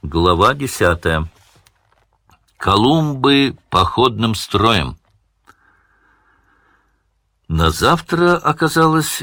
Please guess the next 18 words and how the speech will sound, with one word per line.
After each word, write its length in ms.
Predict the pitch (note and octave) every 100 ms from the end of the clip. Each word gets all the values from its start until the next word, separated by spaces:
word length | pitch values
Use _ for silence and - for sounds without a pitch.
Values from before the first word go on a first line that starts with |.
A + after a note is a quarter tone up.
| -
что 300 | G2+ - G#2+
Кирьянов 680 | E2+ G2 E2+ F2 G2 A2+ -
как 280 | A#2+ A#2+ -
в 60 |
воду 460 | B2 C3 E3+ F#3+ C3+
смотрел. 640 | - C#2+ - - D2 D2 - _ _ _ _ - - -
Все 480 | - - D3+ D#3 D3
произошло 800 | - - A#2 A2+ A2 - A2+ G#2+
без 340 | F2 C3+ B2 F2+
авралов 880 | E2 D2+ G#2+ D3 D3+ D2 - - -
и 120 | - G2
завывания 720 | F2+ G2 F#2+ G2 F#2 F2+ E2
сирен 520 | - F#2 F2 E2+ D2
боевой 380 | E2 D#2+ D2 C#2+
тревоги, 680 | - D2+ D#2+ C#3 D3 C#3+ - _ _ - - -
хотя 560 | - F#2+ C#3 E3 E3+ F3+
таковая 680 | - B2 B2+ B2+ E3 E3+ B2+
здесь, 540 | G#2 G#2 D3+ -